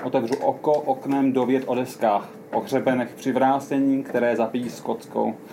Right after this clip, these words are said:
Lacinej vejvar, sytím se hrdlo hrncem a piva. Žlutou barvou modrého švéda, minusem hektopaskalů. Protékají mě věty o pramenech, rozlevají se do listů řek na jaře, barevné masité mraky, zralá červeň.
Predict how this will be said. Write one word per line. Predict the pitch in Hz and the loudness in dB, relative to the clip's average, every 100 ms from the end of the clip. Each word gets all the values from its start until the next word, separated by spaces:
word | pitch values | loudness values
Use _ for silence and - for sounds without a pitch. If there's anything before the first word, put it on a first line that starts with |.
| - - | -18 -2
Lacinej | 139 139 147 127 | 0 2 2 2
vejvar, | 131 139 143 147 | 4 4 4 2
sytím | 147 131 135 135 | -2 -6 0 0
se | 131 | 0
hrdlo | 117 113 117 | -2 0 0
hrncem | 117 113 113 123 | 0 -2 0 0
a | 117 | 0
piva. | 123 113 107 - - - - | 2 2 2 -2 -18 -20 -20
Žlutou | - 123 113 | -2 0 4
barvou | 120 120 131 | 4 6 4
modrého | 131 117 131 117 | 4 2 2 2
švéda, | 113 120 117 110 113 - - - - | -2 -2 0 2 0 -2 -16 -16 -6
minusem | 131 127 120 123 | 0 2 2 0
hektopaskalů. | 131 - 135 117 - 120 104 101 - - - - - | -2 -2 2 2 2 0 0 -2 -8 -16 -18 -18 -8
Protékají | 113 135 131 139 | -2 0 2 2
mě | 139 135 | 4 4
věty | 135 135 | 2 2
o | 113 | -2
pramenech, | - 135 131 135 135 - 131 | 2 4 6 4 2 -4 -4
rozlevají | 127 127 117 120 | 0 2 2 2
se | 120 | 0
do | 120 | 0
listů | 127 127 - 127 | -2 -4 -2 -2
řek | 113 120 110 | 0 -4 -2
na | 120 | 0
jaře, | 123 123 131 131 - - - | 0 0 -2 -2 -12 -14 -8
barevné | 117 131 127 127 127 | 2 4 4 2 2
masité | 123 117 117 120 | 0 0 0 2
mraky, | 113 117 113 117 | 2 0 0 -2
zralá | 120 113 104 | 2 4 2
červeň. | 104 123 110 107 104 | 0 0 0 0 -2